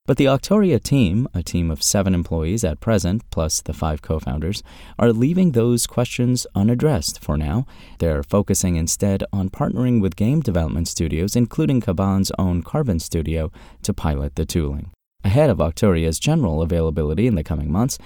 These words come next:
the company hopes to raise as much as five million dollars to speed up the process of creating back-end cloud services to scale the platform.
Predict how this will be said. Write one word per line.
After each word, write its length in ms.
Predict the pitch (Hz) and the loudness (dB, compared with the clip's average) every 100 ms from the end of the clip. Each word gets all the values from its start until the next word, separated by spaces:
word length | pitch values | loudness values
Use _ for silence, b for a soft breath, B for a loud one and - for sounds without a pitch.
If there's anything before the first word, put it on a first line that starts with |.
| B B | B B
the 80 | - | -6
company 320 | - 98 117 | -2 0 2
hopes 280 | 107 82 - | 2 0 -2
to 120 | - 80 | -4 -2
raise 240 | 78 85 | 0 -2
as 160 | 92 92 | -2 -2
much 180 | 98 | -2
as 120 | - - | -2 -4
five 500 | - 113 117 113 95 | -2 0 0 0 2
million 380 | 101 98 90 | 4 4 4
dollars 440 | 87 110 110 82 - | 2 2 2 0 -2
to 260 | - 92 - | -2 -2 0
speed 340 | - - 170 | -4 2 4
up 160 | 95 - | 4 0
the 100 | 82 | -4
process 500 | - 82 - 135 - | -2 -2 0 -2 0
of 220 | 78 71 | -4 -4
creating 500 | - 95 98 87 85 | -2 2 4 2 0
back-end 640 | 80 92 120 101 98 101 - | -2 -2 0 0 2 2 0
cloud 380 | - 113 135 | -4 -2 -2
services 500 | - 123 120 - 127 | -2 -2 0 -2 -2
to 160 | - 139 | -2 -2
scale 320 | - 92 78 | -2 0 0
the 100 | 76 | -2
platform. 560 | 92 120 113 78 - | -2 -2 -2 -6 -6